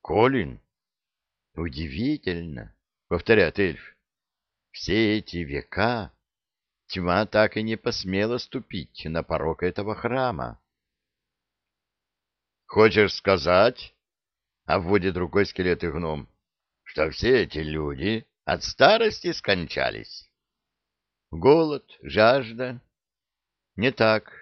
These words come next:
Дара, осторожно ступая между скелетами, ушла вперед шагов на тридцать.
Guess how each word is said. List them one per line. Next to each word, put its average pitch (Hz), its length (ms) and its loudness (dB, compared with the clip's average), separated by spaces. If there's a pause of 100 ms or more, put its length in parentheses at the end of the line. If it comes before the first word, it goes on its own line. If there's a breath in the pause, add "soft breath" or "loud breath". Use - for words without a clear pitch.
(1080)
Дара, 95 420 8
осторожно 92 640 2
ступая 95 520 0
между 85 340 -4
скелетами, 87 800 -6 (380)
ушла 143 320 2
вперед 110 440 0
шагов 95 400 -4
на 101 140 -6
тридцать. - 760 -14